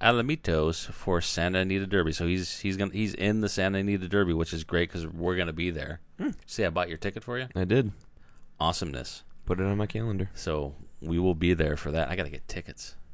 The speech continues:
Speaker 2: Hmm.
Speaker 1: Um, so we'll have to talk about that after the show.
Speaker 2: Yeah.
Speaker 1: <laughs>
Speaker 2: We'll talk business after
Speaker 1: But,
Speaker 2: the
Speaker 1: but
Speaker 2: show, eh?
Speaker 1: we'll, uh, <laughs>
Speaker 2: Go
Speaker 1: yeah,
Speaker 2: ahead.
Speaker 1: should be fun. We're gonna be, you need to bring your, uh, your recorder again, and maybe we'll get some people in the,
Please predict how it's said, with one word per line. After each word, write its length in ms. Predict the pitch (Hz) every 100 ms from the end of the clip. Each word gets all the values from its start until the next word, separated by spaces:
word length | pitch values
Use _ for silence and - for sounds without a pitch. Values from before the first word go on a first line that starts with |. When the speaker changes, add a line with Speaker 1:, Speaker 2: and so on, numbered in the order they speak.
| - - -
Speaker 2:
Hmm. 400 | 95 92 92 92 85 - - - - - - -
Speaker 1:
Um, 400 | 69 67 64 67 -
so 260 | - 78 -
we'll 140 | 80
have 100 | 78
to 60 | -
talk 160 | 76
about 200 | 73 71
that 140 | 73 71 -
after 240 | 82 -
the 80 | 78
show. 340 | - 82 82 -
Speaker 2:
Yeah. 160 | 98 92
Speaker 1:
<laughs> 60 | - - - - - - -
Speaker 2:
We'll 80 | -
talk 220 | 110 107
business 340 | 123 113 110 110
after 140 | 110
Speaker 1:
But, 80 | 107
Speaker 2:
the 60 | 98
Speaker 1:
but 20 |
Speaker 2:
show, 260 | 110 107 101
eh? 80 | 113
Speaker 1:
we'll, 100 | 110
uh, 180 | 107 - - -
<laughs> 180 | - -
Speaker 2:
Go 140 | 113
Speaker 1:
yeah, 60 | 117
Speaker 2:
ahead. 240 | 120 107 - -
Speaker 1:
should 200 | - 143
be 140 | 110 104
fun. 340 | 120 107 98 98
We're 80 |
gonna 180 | 110 117
be, 320 | 98 113 110 -
you 160 | 107
need 140 | 110 110
to 80 | 90
bring 280 | 101 101
your, 460 | 98 92 90 85 80
uh, 360 | 76 73 73 73 - - - - - - -
your 460 | 90 85 80 76 -
recorder 580 | 82 85 - 104 104 82
again, 220 | 76 78
and 80 | 78
maybe 160 | 85 87
we'll 160 | 85
get 180 | 82 92
some 460 | - 85 78 76 - - -
people 340 | - 104 95 87
in 80 |
the, 140 | 82